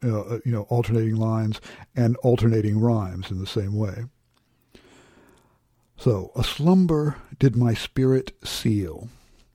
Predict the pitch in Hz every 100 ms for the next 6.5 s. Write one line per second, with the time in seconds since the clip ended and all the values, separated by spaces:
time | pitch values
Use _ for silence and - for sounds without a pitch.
0 | _ - 117 101 117 135 123 113 104 131
1 | 131 127 120 117 98 85 85 98 - -
2 | _ _ - - - - - - 127 -
3 | 175 160 135 - 156 156 143 - 151 139
4 | 147 - - 190 190 104 87 92 - -
5 | 120 - 110 - 123 127 110 98 98 117
6 | 120 87 98 -